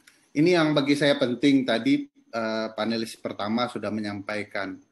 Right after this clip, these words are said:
bahwa penting menjadikan mahasiswa sebagai objek, eh, agar me-, mereka mampu menda-, mendalami persoalan, bukan objek yang sekedar mendengarkan dan dipaksa memahami. Nah,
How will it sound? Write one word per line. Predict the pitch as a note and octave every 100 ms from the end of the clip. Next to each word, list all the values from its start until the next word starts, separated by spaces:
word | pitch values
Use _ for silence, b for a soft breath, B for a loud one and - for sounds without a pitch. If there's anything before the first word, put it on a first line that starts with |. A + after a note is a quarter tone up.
| _ _ _ -
bahwa | G#2 G2 G#2 A2+ A2
penting | G#2 G#2 A#2 B2+ A#2
menjadikan | A2 G#2+ G#2+ G#2+ G#2
mahasiswa | G2+ G2 G2+ - G2+
sebagai | - G2 F#2+ G2 F2+
objek, | F2+ - C3 C#3+ - _ _ _ _ _ _ _ _ -
eh, | E2
agar | G2+ A2+ A2 A2+
me-, | G#2+ G#2+ -
mereka | A2 G#2 G#2+
mampu | G#2+ G2+ G2+ A2+
menda-, | A2 G#2+ G#2 G#2 - G#2+
mendalami | G#2+ G2+ G#2 G#2 G#2+ G#2
persoalan, | - - _ F#2+ F#2 F#2+ A2+ D3 F3 _ _ _ _ _
bukan | - A2+ A2 C#3 -
objek | A2+ A2+ C3
yang | C3 B2
sekedar | - - A#2 B2+ B2+
mendengarkan | A#2+ A#2 A2+ A#2 A2+ - C3
dan | B2+ A#2+
dipaksa | A#2 A#2+ B2 - - B2+
memahami. | A#2 A2+ G#2 G#2 G2+ F#2+ _ _ _ _ _ _ _ _ _ G#2+
Nah, | G2+ -